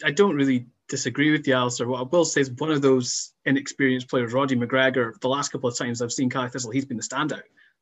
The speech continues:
I, I've been really impressed with his touch and his intent going forward. And I suppose, uh, we're getting a little bit of, ahead of ourselves talking about the Cup, 'cause they've still got a game <laughs> tomorrow in Dunfermline. But looking at that Cup game, they should have no lack of motivation,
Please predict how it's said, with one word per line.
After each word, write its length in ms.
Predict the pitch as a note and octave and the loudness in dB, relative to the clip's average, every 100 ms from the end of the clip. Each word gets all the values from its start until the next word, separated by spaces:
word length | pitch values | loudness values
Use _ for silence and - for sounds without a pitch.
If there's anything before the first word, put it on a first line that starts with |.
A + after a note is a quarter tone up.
| - | -8
I, 120 | C3+ B2+ | -6 -4
I've 220 | C3+ - | -6 -2
been 180 | C3+ B2+ | 0 4
really 320 | C#3+ E3 C#3+ | 4 6 6
impressed 360 | C3 C#3 C3 | 4 0 -4
with 100 | B2+ | -4
his 220 | C3+ B2+ - | -6 -4 -2
touch 360 | C#3 C#3+ - | -2 -2 -4
and 100 | B2 | -4
his 440 | B2+ A#2+ - - _ - | -4 -4 -8 -10 _ -8
intent 640 | C#3+ B2 - D#3 C3+ - - _ _ _ - | -6 -4 2 2 2 -6 -16 _ _ _ 0
going 240 | C#3 B2+ | 2 4
forward. 540 | A#2+ C#3+ D3+ C3+ A2 G#2 _ _ - | 2 0 2 2 0 -8 _ _ -4
And 120 | D3 | 0
I 40 | C#3 | 2
suppose, 640 | D3+ D3 E3 C#3+ - - - | 0 0 0 0 -4 -6 -10
uh, 80 | D3+ D3 | -14 -2
we're 100 | E3+ | 2
getting 160 | A#3 G3+ | 2 2
a 40 | |
little 140 | F3 | 2
bit 100 | E3 | 2
of, 140 | C#3 - - | -4 -8 -6
ahead 260 | D3 D3 | 2 2
of 60 | D#3 | 4
ourselves 340 | C#3+ C#3+ C3 | 2 2 0
talking 280 | B2+ C3 B2+ | 0 -2 0
about 180 | C3 B2+ | 0 -2
the 80 | B2 | -4
Cup, 220 | D3+ - | -6 -6
'cause 120 | - | -4
they've 140 | C#3+ C#3 | -2 0
still 220 | D#3+ D#3 | 0 2
got 200 | C#3+ C#3+ | 0 0
a 40 | |
game 420 | C#3 - D3 C#3 - | -4 0 0 0 -4
<laughs> 40 | |
tomorrow 500 | - D3 D3 C#3+ C3+ | -4 0 2 2 2
in 120 | C3+ | 0
Dunfermline. 640 | C#3 B2 D3 E3+ C#3 A2+ | -2 -4 0 0 0 -4
But 220 | A2+ C3 - _ - - - | -6 -6 -8 _ -20 -20 -6
looking 340 | D3 G3 G3 | 0 4 4
at 140 | E3 C#3 | 4 0
that 220 | C3+ - | -4 -4
Cup 260 | - G#2+ - | -8 -8 -6
game, 320 | A#2 A2+ A#2 _ _ _ _ _ _ _ | -8 -8 -12 _ _ _ _ _ _ _
they 160 | F#3 F3+ | 2 4
should 200 | - F3 | 4 0
have 180 | F3 | -2
no 140 | E3+ G#3 | 2 4
lack 320 | E3+ F3 - | 4 0 0
of 60 | D3+ | 2
motivation, 800 | D#3+ B2 D#3+ F3 - - D3 | 2 4 2 2 0 -6 -12